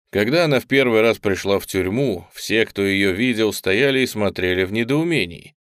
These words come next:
Обратить на себя внимание в окружной тюрьме Лос-Анджелеса, где регулярно появляются всевозможные персонажи, не так просто, но Еве, облаченной во все черное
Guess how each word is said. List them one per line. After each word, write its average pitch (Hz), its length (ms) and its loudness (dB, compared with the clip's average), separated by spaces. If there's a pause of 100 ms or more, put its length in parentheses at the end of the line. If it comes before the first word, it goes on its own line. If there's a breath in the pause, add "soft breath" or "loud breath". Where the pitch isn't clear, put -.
(240)
Обратить 107 640 -2
на 135 100 0
себя 127 340 -2
внимание 113 680 0
в 95 80 -2
окружной 98 600 -2
тюрьме 104 520 -2
Лос-Анджелеса, 110 1000 -2
где 90 240 -2
регулярно 101 720 2
появляются 98 760 0
всевозможные 95 760 -2
персонажи, 95 840 -4 (280)
не 139 180 -2
так 156 280 -2
просто, 92 760 -2
но 104 200 0
Еве, 101 560 0
облаченной 98 800 -2
во 92 140 0
все 101 240 -2
черное 101 680 -2